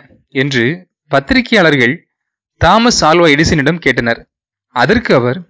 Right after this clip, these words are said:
"எனக்கு காது சரியாக கேட்காது, எனவே அடுத்தவர் திட்டினாலும் தெரியாது. அதனால் நான் எப்போதும் என் வேலையில்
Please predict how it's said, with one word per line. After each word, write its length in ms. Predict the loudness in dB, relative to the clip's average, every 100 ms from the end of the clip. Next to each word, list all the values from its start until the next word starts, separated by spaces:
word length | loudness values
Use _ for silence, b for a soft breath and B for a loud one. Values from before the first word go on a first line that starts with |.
| _ _ _ -4
"எனக்கு 320 | -2 -2 -4
காது 400 | -4 0 0 0
சரியாக 400 | 0 2 2 2 0
கேட்காது, 500 | -2 -2 -2 -4 -6 _ _ _ _ -4
எனவே 340 | 0 2 2
அடுத்தவர் 580 | 2 2 0 0 0 0
திட்டினாலும் 560 | -4 -2 0 0 0 0
தெரியாது. 380 | 2 2 0 -4 _ _ _ _ _ _
அதனால் 460 | 0 2 2 2 0 -2 -10 _
நான் 220 | -4 0 0
எப்போதும் 500 | 0 0 0 0 -2 -4
என் 180 | -2
வேலையில் 480 | 0 2 2 2 0